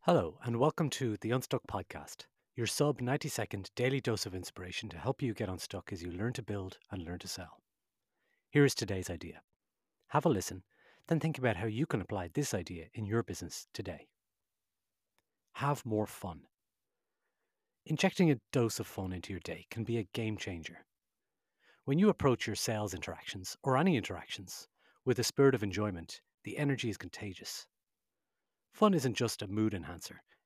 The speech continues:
it's a potent tool. It breaks down barriers, builds rapport, and transforms a transaction into an experience.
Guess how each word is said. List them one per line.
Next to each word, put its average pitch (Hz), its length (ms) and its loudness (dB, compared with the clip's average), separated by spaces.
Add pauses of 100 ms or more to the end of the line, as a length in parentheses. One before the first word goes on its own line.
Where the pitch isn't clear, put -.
it's - 140 -6
a 131 40 -2 (100)
potent - 500 -2 (320)
tool. 87 360 -8 (540)
It - 160 -8
breaks 139 240 6
down 127 200 2
barriers, 98 480 -2 (120)
builds 123 260 0
rapport, 92 420 -6 (300)
and 120 100 -6
transforms 120 560 0
a 104 60 -8
transaction 104 680 -4
into 107 180 -6
an 90 80 -8
experience. - 760 -12